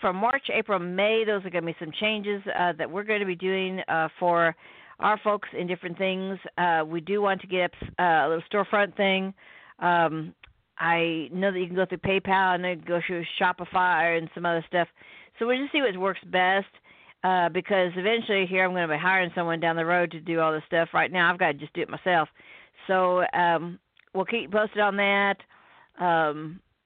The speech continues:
a lot of things happening, just lots of things, and we're so excited. So, um, we are gonna soon do the hour-long show on this particular, uh, broadcast coming up,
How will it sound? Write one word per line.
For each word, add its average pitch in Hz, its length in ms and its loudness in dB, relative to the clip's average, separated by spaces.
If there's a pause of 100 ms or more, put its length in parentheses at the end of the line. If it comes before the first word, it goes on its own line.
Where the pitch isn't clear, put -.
(520)
a - 40 -2
lot 226 120 2
of 208 40 -4
things 185 200 -2
happening, 147 420 -2
just 175 240 -8
lots 180 200 0
of 165 80 -16
things, 151 300 -4
and 160 120 -6
we're 160 100 -6
so 196 140 -2
excited. 170 400 0 (640)
So, 190 440 2
um, 180 560 0 (1200)
we 196 120 2
are 208 120 4
gonna 202 340 2
soon 214 300 0
do 190 320 2
the 175 180 -2
hour-long 196 560 0
show 196 240 0
on 190 140 2
this 180 160 -2 (100)
particular, 190 760 2
uh, 170 200 2
broadcast 185 600 0 (100)
coming 180 260 -2
up, 180 160 -4